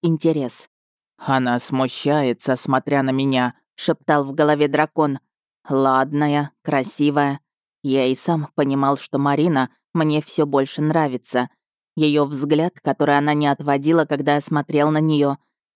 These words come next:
я совершенно не понимал, что со мной происходит. Таких глаз мне не приходилось встречать. Они большие, самую малость заужены в уголках, аккуратный носик-курносик, пухлые алые губки бантиком,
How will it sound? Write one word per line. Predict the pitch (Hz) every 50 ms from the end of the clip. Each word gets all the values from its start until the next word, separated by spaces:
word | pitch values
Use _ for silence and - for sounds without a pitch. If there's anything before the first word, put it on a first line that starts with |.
| _ _
я | 147 147
совершенно | - - 139 139 175 - - - 160 165 160 160
не | 165 165
понимал, | 160 - 160 170 175 175 185 190 175 156 139
что | - - - 139
со | - 147 143
мной | 143 147 147 139
происходит. | - 151 156 156 151 - - - 156 143 127 135 131 - - _ _ _ _ _ _ _ _ _ _ _ _
Таких | 147 139 - - 147 147 139 139
глаз | 139 151 151 156 160 - - -
мне | 160 156 151 147
не | 147 147 131
приходилось | - - - - 170 156 151 175 190 170 139 - -
встречать. | - - - 160 135 127 - - 151 127 123 - - - _ _ _ _ _ _ _ _ _ - 151
Они | 139 139 135 135
большие, | 131 127 131 127 123 123 - - - 156 156 151 131 131 123
самую | - - 160 160 160 156 151
малость | 151 151 151 156 151 151 143 - - 135
заужены | 143 156 147 147 156 160 151 151 143 147
в | 139 143
уголках, | 143 135 147 143 139 - - 156 160 160 - - _ _ _ _ _ _ _ _
аккуратный | - 156 - - 156 156 165 170 - 151 143 139
носик-курносик, | 139 143 151 156 - - 160 - - - - 165 160 - 160 156 151 147 - - 160 - - - _ _ _ _ _ _ _ _
пухлые | - 180 165 - - 165 156 151 143 - -
алые | 156 156 156 156 151 147 143
губки | 139 156 165 165 - _ - 170
бантиком, | 156 156 165 165 156 156 - - - - 156 151 151